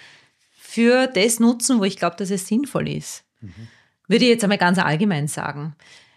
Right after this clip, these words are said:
Speaker 1: Wir haben sehr viel drüber diskutiert, unter anderem auch deshalb, Stefan, weil du sehr emotional bist, was dieses Thema betrifft. Lass uns da mal ein bisschen in,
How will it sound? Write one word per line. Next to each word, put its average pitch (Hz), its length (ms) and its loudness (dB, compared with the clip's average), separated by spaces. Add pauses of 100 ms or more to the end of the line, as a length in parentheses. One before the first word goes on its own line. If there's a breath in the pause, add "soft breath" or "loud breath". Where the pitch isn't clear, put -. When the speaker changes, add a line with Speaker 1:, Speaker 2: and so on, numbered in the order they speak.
(180 soft breath)
Speaker 1:
Wir 185 200 0
haben 214 260 4
sehr 226 580 2
viel 233 400 0
drüber 226 360 2
diskutiert, 226 1000 -4
unter 208 280 0
anderem 190 260 2
auch 202 160 2
deshalb, 175 480 0
Stefan, 170 480 -2
weil 180 160 0
du 190 240 -4
sehr 185 420 0
emotional 160 800 0 (960 loud breath)
bist, - 380 -2
was 233 160 2
dieses 202 260 2
Thema 180 240 -2
betrifft. - 600 -6 (280 loud breath)
Lass 226 220 0
uns 427 140 -2
da 320 100 2
mal 302 140 4
ein - 180 -4
bisschen 359 300 2 (400)
in, 262 420 2